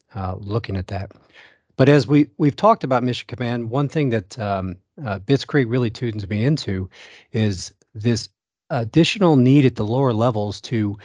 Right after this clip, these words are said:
uh, communicate and coordinate. Uh, we saw that, uh, we recently did a podcast, uh, dis-,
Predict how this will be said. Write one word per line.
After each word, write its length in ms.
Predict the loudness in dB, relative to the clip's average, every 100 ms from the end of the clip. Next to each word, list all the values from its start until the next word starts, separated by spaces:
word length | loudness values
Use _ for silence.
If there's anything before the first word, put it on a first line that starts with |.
| -20 -20 _ -8
uh, 320 | -4 -4 -4 -10 _ -4
communicate 600 | 2 4 4 4 2 0
and 80 |
coordinate. 560 | -6 -2 -2 0 -4 -6 _ _ _ _ -8
Uh, 280 | -4 -4 -2
we 140 | -4
saw 280 | 0 4 4
that, 320 | 4 2 2
uh, 200 | -2 0 -4 -10
we 80 | -6
recently 380 | -2 -2 -2 -4
did 160 | -2 -4
a 60 |
podcast, 800 | 0 0 0 0 2 2 -2 -6
uh, 280 | -4 -2 -4 -8 -16
dis-, 280 | -10 -10